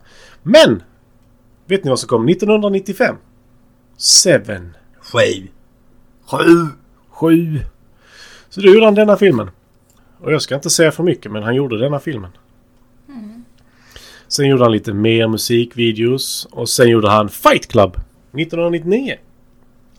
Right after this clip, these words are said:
Speaker 3: Fight, fight, fight.
Speaker 1: Skulle vilja säga att det är också en film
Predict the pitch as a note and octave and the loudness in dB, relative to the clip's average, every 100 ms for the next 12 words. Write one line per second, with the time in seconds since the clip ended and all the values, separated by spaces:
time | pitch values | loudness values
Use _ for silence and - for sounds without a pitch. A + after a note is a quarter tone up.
0 | _ B2+ B2 _ _ B2 A#2+ - _ - | _ -6 -6 _ _ -4 -4 -8 _ -4
1 | C3 - _ _ _ _ _ _ _ - | -4 -6 _ _ _ _ _ _ _ -16
2 | A2 G#2+ G2+ A#2 A2+ A2+ - - - A2+ | -12 -8 -6 -2 -2 -2 -6 -20 -14 -8
3 | C#3 E3 - B2+ F3+ A2+ | -8 -8 -14 -14 -12 -14